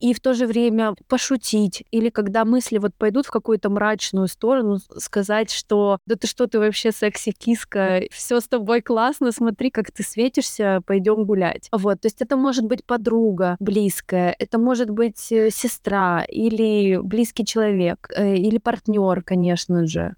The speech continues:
Вот, но кто-то, вот кто сможет, вот кто вас хорошо очень знает и сможет вас подбодрить, потому что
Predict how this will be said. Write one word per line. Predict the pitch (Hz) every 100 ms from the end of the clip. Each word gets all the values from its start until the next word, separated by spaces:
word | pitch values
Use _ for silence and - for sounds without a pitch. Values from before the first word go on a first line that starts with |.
| -
Вот, | 180 180 175
но | 220 226
кто-то, | - 254 277 311 220
вот | 202
кто | - - 240
сможет, | - 208 226 220 196
вот | -
кто | - - 214
вас | 214
хорошо | - 214 -
очень | 214 196 208
знает | 196 208 254 277 -
и |
сможет | 190 190 214 208 196
вас | 185 214 -
подбодрить, | 185 175 180 185 240 -
потому | - 196 202
что | 208 - 190 175 180 180